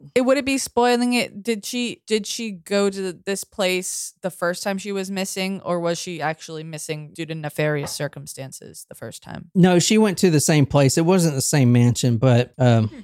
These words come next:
Speaker 1: Same organization.
Speaker 2: Yeah, the same people.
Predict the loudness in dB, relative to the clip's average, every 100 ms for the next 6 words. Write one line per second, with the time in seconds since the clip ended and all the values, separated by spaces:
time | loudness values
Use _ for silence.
0 | -12 -6 -6 -6 -8 -8 -6 -8 -4 -4
1 | -4 -10 -6 4 6 6 4 4 4 4
2 | 4 0 -2 0 -4